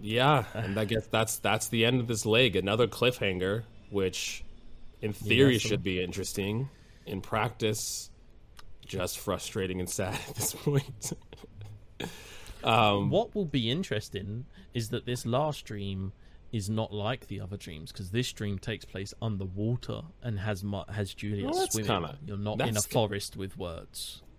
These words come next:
Speaker 1: Okay, okay. I'll, I'll, I'll, I'll, I'll, I see you, Martha's dead. Okay,
Speaker 2: So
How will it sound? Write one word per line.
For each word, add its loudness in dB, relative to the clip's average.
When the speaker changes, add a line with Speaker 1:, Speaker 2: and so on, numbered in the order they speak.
Speaker 1:
Okay, 4
okay. 4
I'll, 4
I'll, 8
I'll, 8
I'll, 4
I'll, 6
I 4
see 2
you, 4
Martha's 2
dead. -2
Okay, -2
Speaker 2:
So -6